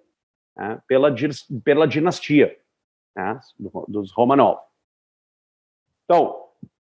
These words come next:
o Dostoiévski foi, do meu ponto de vista, injustamente acusado de, de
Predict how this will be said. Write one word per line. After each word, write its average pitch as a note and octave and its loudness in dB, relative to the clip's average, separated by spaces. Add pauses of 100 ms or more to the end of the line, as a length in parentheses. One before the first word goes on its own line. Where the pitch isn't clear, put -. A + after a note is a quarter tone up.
(120)
o C4+ 4
Dostoiévski F#3+ 2
foi, D#3 0
do A#2+ -4
meu C3 2
ponto A#2 -2
de D#3 -8
vista, D3 -4
injustamente C3 0
acusado B2 0
de, A2 -12 (280)
de C3 -6